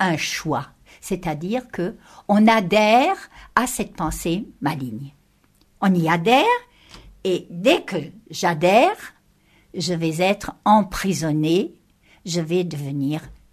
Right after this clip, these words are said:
captif. On entre dans le, l'émotionnel, la pensée commence à nous obséder, donc il faut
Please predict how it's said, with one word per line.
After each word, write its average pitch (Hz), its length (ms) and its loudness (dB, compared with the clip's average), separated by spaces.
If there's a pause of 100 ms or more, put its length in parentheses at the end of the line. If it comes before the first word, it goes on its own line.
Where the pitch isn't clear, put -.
(120)
captif. - 600 -4 (500)
On 143 180 -6
entre 117 380 -12
dans 135 220 -4
le, 139 180 -4
l'émotionnel, 175 1000 6 (680)
la 226 280 8
pensée 180 440 -2
commence 143 520 -4
à 165 80 -4
nous 151 260 -4
obséder, 196 680 2 (560)
donc 156 360 -12
il - 80 -14
faut - 340 -16